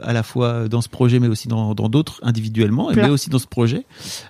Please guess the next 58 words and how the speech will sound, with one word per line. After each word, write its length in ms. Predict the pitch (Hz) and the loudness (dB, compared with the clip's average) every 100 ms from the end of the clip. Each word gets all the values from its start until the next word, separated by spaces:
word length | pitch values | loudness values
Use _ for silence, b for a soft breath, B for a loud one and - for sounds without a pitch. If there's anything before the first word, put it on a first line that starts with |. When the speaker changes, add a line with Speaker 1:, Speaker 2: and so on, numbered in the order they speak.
| - | -6
Speaker 1:
Euh, 300 | 104 104 104 | -2 0 -2
et 120 | - 110 | -2 -2
qu'on 160 | 139 | 2
arrive 240 | 135 170 160 | 2 2 2
à 20 | |
en 60 | 120 | 0
faire 200 | - 151 | 0 2
un, 440 | 120 117 113 113 110 | 2 2 2 0 0
a 80 | 123 | -2
thing, 380 | - 381 277 | 0 2 2
quoi, 260 | - 117 95 - | 2 2 0 -2
tu 80 | 113 | 0
vois. 80 | |
Speaker 2:
Bah 180 | 202 202 | 4 4
ouais. 60 | 285 571 440 _ _ _ - | 4 2 -2 _ _ _ -6
Et 60 | 202 | -6
du 100 | 170 | -4
coup, 100 | 294 | 0
bah, 100 | 220 | 0
on 60 | 180 | 0
espère 220 | - 208 | -2 -4
que 60 | |
ça 80 | 208 | -4
vous 80 | 175 | -6
plaît, 180 | - 302 494 | -4 -2 0
parce 200 | 135 120 | 2 2
Speaker 1:
Ouais. 60 | |
Speaker 2:
que 260 | 147 175 170 | 2 2 0
ça 260 | 165 170 160 | 0 0 2
aura 140 | 170 | 0
une 80 | 170 | 0
longue 140 | 180 | -2
vie 120 | 180 190 | -4 -6
s'il 280 | - - | -8 -8
y 80 | 165 | -4
a 100 | 156 156 - 170 170 - | -4 -6 -12 -14 -14 -6
un 140 | 180 175 | -4 -2
audimat, 280 | 165 160 370 | -4 -6 -6
hein, 60 | 285 | -6
sinon, 200 | - 123 190 | -2 -2 -2
Speaker 1:
Ouais. 60 | 156 | -6
Speaker 2:
euh, 60 | |
peu. 180 | - 269 B B B B | -8 -10 B B B B
Speaker 1:
Faites 180 | - 180 | -6 -2
Speaker 2:
Donc, 80 | 185 | 0
Speaker 1:
tourner, 360 | 160 165 175 | 2 2 2
Speaker 2:
euh, 100 | 170 | 0
Speaker 1:
abonnez-vous 460 | 147 139 160 160 160 | 0 2 2 4 4
Speaker 2:
ouais. 60 | 156 | 4
Speaker 1:
à 20 | |
la 80 | 143 | 2
chaîne. 400 | 160 165 139 107 b b b - | 2 0 0 -4 b b b -4
Euh, 200 | 113 110 | -2 0
si 140 | - | -2
vous 80 | 120 | -2
regardez 260 | 113 113 113 | 0 0 0
sur 160 | - 107 | 0 -2
YouTube, 400 | 110 214 247 | 0 2 2